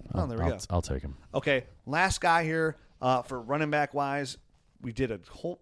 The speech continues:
Speaker 1: I have a list here of tight ends and receivers
Speaker 2: <laughs> We're not gonna get to 'em.
Speaker 1: that we're not gonna get to.
Speaker 2: <laughs> Till next week.
Speaker 1: We're not doing a show next week.
Speaker 2: Till the next show.
Speaker 1: But I'm gonna hold my list
Speaker 2: We'll,
Speaker 1: here.
Speaker 2: we'll hold the list, and we will, we will tackle them.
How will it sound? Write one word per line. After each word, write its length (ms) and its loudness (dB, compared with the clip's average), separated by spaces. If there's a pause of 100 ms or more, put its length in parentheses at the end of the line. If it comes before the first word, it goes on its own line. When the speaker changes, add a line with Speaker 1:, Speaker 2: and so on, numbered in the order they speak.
(100)
Speaker 1:
I 120 0
have 160 4
a 40 4
list 400 -2
here 140 -6
of 80 -12
tight 240 -2
ends 400 -4
and 120 -12
receivers 720 -12 (180)
Speaker 2:
<laughs> 240 6
We're 200 8
not 180 2
gonna 160 2
get 160 2
to 140 2
'em. 80 -4 (140)
Speaker 1:
that 180 8
we're 100 2
not 220 2
gonna 120 -2
get 240 0
to. 320 -6 (200)
Speaker 2:
<laughs> 200 -18
Till 120 -2
next 360 -8
week. 120 -14 (460)
Speaker 1:
We're 120 0
not 120 2
doing 180 4
a 40 0
show 200 -8
next 260 -16
week. 100 -20
Speaker 2:
Till 260 12
the 80 8
next 260 2
show. 240 -4 (720)
Speaker 1:
But 100 4
I'm 80 4
gonna 120 4
hold 180 10
my 140 4
list 560 -4
Speaker 2:
We'll, 160 8
Speaker 1:
here. 100 0
Speaker 2:
we'll 180 10
hold 200 10
the 60 6
list, 300 6
and 200 4
we 120 8
will, 300 6
we 180 4
will 160 4
tackle 340 -2
them. 140 -12